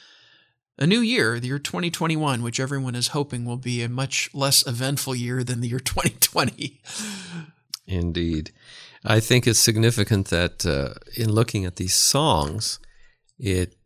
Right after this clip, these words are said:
Speaker 2: underscores something that is said frequently about the Gospel of Matthew, that the Gospel of Matthew is a gospel of joy.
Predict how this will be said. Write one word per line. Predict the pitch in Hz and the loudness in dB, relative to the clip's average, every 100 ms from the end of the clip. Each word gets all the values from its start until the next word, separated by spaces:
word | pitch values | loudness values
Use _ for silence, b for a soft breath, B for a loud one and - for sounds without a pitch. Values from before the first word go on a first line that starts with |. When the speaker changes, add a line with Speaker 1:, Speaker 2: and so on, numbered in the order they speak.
| - | -2
Speaker 2:
underscores | 117 110 113 - 101 98 90 95 | 2 4 4 2 2 2 2 2
something | - - 127 120 107 | 2 4 2 2 2
that | 98 | 2
is | 87 | 2
said | - - - 110 104 - | 2 2 4 4 2 -2
frequently | - 123 110 101 | 0 0 2 0
about | 95 90 87 | 2 0 -2
the | 98 | 0
Gospel | 90 101 - - | 2 2 2 -2
of | 87 | -2
Matthew, | 90 78 65 62 60 | -2 -2 -4 -6 -6
that | 82 - _ _ | -6 -10 _ _
the | 110 | -2
Gospel | 110 92 - | 0 0 0
of | 95 | 0
Matthew | 95 80 80 - 110 B B B B B B _ _ _ _ _ - | 0 -2 -2 0 -2 B B B B B B _ _ _ _ _ 2
is | 135 123 | 4 6
a | 123 | 6
gospel | 92 92 - | 4 2 0
of | 120 | 0
joy. | 135 160 85 - | 4 4 4 0